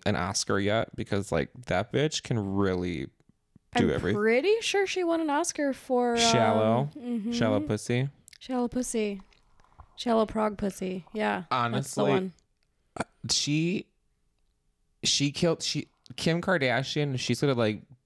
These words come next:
Speaker 2: She's
Speaker 1: be
Speaker 2: also in the new, um,
Speaker 1: She better put out.
Speaker 2: I don't know if it's Joker or
Speaker 1: Yeah, the
Speaker 2: what,
Speaker 1: Harley
Speaker 2: Suicide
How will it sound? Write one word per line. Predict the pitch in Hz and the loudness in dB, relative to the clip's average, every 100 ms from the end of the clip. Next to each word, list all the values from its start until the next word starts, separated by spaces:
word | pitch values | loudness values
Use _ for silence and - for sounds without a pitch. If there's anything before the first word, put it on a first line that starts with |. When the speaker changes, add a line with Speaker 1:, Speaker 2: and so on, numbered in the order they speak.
| _ 104 98 | _ -8 2
Speaker 2:
She's | 254 | 4
Speaker 1:
be | - | 4
Speaker 2:
also | 302 381 403 | 2 0 -2
in | 311 | 0
the | |
new, | 254 226 226 220 214 208 202 | 0 2 2 2 2 0 0
um, | 143 196 208 208 202 202 202 202 202 - _ _ | 0 0 0 -2 -2 -4 -6 -8 -10 -14 _ _
Speaker 1:
She | - | -2
better | 151 135 | 0 2
put | 131 110 | 2 2
out. | 95 | 4
Speaker 2:
I | 247 | 4
don't | 262 | 4
know | |
if | 262 | 2
it's | 233 - | -2 -4
Joker | - 190 190 202 220 226 220 214 | -2 2 2 0 0 0 0 -2
or | 196 196 185 180 180 190 _ _ _ _ _ _ _ _ _ _ _ | -4 -4 -4 -4 -6 -10 _ _ _ _ _ _ _ _ _ _ _
Speaker 1:
Yeah, | 143 160 151 | -2 2 2
the | |
Speaker 2:
what, | 214 196 | 2 2
Speaker 1:
Harley | 127 240 233 | 4 4 4
Speaker 2:
Suicide | 247 | 4